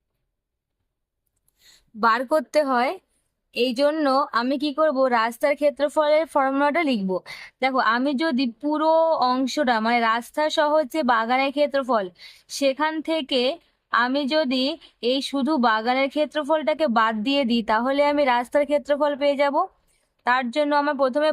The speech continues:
বাগানের ক্ষেত্রফলটা বার করতে হবে। তাহলে বর্গাকার বাগানে প্রতিটি বাহুর দৈর্ঘ্য এক্স মিটার হলে বর্গাকার বাগানের ক্ষেত্রফল কত হবে?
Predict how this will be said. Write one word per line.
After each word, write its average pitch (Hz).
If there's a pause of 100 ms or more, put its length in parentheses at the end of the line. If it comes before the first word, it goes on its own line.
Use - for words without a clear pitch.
(100)
বাগানের 247
ক্ষেত্রফলটা 294
বার 277
করতে 302
হবে। 294 (440)
তাহলে 262 (160)
বর্গাকার 233 (100)
বাগানে 269 (100)
প্রতিটি 254 (100)
বাহুর 240
দৈর্ঘ্য 277 (140)
এক্স 233 (100)
মিটার 277
হলে 254 (600)
বর্গাকার 247 (120)
বাগানের 247 (100)
ক্ষেত্রফল 262 (100)
কত 269 (120)
হবে? 294